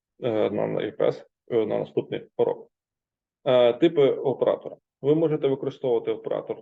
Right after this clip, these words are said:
type OF у JavaScript, щоб, е, знайти тип змінної JavaScript. Тобто, фактично,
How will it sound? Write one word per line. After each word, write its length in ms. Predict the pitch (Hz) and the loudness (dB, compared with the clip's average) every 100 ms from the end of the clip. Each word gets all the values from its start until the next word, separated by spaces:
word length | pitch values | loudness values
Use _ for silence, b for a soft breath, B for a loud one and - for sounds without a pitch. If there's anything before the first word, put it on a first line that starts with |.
| - | -2
type 320 | 117 101 - | 0 0 -4
OF 260 | 123 160 - _ _ _ - | -2 0 -2 _ _ _ -12
у 80 | 139 | -4
JavaScript, 540 | 143 139 147 143 143 | -2 -2 -4 -6 -6
щоб, 300 | - 143 - - 127 117 - 123 | -2 -2 -4 -10 -10 -12 -4 2
е, 220 | 120 120 | 4 4
знайти 480 | 120 127 127 120 117 | 0 -4 -4 -6 -6
тип 360 | 113 156 127 | -2 -2 -2
змінної 460 | 110 127 135 131 123 | -8 -4 -4 -4 -4
JavaScript. 720 | 117 110 107 120 113 - - _ _ _ _ _ - | -2 -2 -2 -6 -8 -10 -14 _ _ _ _ _ -2
Тобто, 260 | 180 - | 0 0
фактично, 760 | 143 208 - 247 - 139 113 | -4 -6 -8 -8 -6 -4 -4